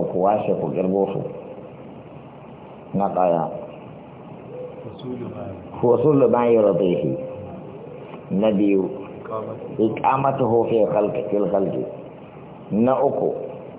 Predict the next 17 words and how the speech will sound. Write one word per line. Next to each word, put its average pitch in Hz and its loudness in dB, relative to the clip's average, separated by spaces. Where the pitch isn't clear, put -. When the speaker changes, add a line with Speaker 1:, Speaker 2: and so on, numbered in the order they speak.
Speaker 1:
Fa 101 4
yatawakkaluna 113 4
alayhi 120 4
fil 117 4
ibadi. 82 0
To, 117 4
kenan 135 4
nan 165 4
ma 147 4
a - 2
ce, 165 6
"Wa 120 6
yatawakkaluna 131 4
alayhi 139 6
fi 151 4
nusrati 143 4
dinihi 135 4